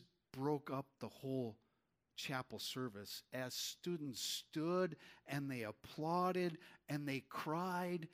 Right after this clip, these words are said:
and they embraced each other. God used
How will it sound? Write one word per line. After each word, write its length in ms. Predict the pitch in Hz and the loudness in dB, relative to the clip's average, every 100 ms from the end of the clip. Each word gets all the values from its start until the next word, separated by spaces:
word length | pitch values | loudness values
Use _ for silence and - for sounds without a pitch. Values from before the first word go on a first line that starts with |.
| - _ - | -16 _ -2
and 180 | 160 160 | 2 4
they 120 | 143 | 4
embraced 840 | 127 - 127 143 160 175 - - - _ | 2 -4 0 2 2 0 -4 -6 -18 _
each 260 | 143 143 - 135 | -6 -6 -8 -6
other. 340 | 127 107 87 _ _ _ _ _ _ _ _ _ - | -6 -6 -12 _ _ _ _ _ _ _ _ _ -6
God 320 | 165 190 165 | -2 -2 -2
used 640 | 139 151 165 139 117 - | -2 0 2 2 -2 -8